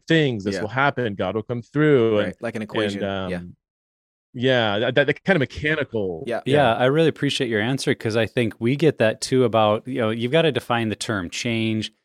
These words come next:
Speaker 3: or for us, the term might be freedom. Like, people will ask, "Well, can you ever be free of lust, free of pornography?" And I think what they mean by that word is that I
Speaker 1: Mm.
Speaker 3: will never be tempted. I will
Speaker 2: Yeah.
Speaker 3: never find someone other than my spouse
Speaker 1: Right.
Speaker 3: attractive.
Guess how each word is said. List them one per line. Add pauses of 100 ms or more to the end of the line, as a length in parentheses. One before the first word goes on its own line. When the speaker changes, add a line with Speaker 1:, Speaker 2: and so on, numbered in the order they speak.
(240)
Speaker 3:
or
for
us,
the
term
might
be
freedom.
Like, (280)
people
will
ask,
"Well,
can
you
ever
be
free
of
lust,
free
of
pornography?" (340)
And
I
think
what
they
mean
by
that
word
is
that
I
Speaker 1:
Mm.
Speaker 3:
will
never
be
tempted.
I
will
Speaker 2:
Yeah.
Speaker 3:
never
find
someone
other
than
my
spouse
Speaker 1:
Right.
Speaker 3:
attractive.